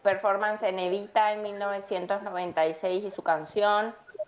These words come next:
Madonna es conocida por sus letras pecaminosas, sus outfits escandalosos, el miedo nulo a la opinión. Eh, cómo exalta las figuras religiosas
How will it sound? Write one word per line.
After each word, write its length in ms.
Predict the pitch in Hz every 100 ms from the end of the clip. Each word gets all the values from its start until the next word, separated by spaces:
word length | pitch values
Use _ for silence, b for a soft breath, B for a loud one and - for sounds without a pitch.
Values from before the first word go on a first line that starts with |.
| - B B B _ - _ _ _
Madonna 320 | 214 233 254
es 60 | 339
conocida 460 | - 269 262 247 247
por 140 | 269
sus 100 | 277
letras 240 | 220 226 269
pecaminosas, 800 | 240 220 202 208 240 240 247 240
sus 240 | 226 214
outfits 600 | 226 202 202 202 220 214
escandalosos, 1000 | 208 - 202 175 175 214 233 233 233 226
el 140 | 208
miedo 240 | 208 202 208
nulo 180 | 214 208
a 40 |
la 80 | 208
opinión. 640 | 208 196 220 226 214 220 - - _ B B B B - _ _ _ _ - -
Eh, 420 | 233 233 233 226
cómo 440 | 254 247 269 269 269
exalta 440 | 247 277 254 269
las 140 | 269
figuras 320 | 269 220 220 233
religiosas 680 | 247 220 - 220 220 226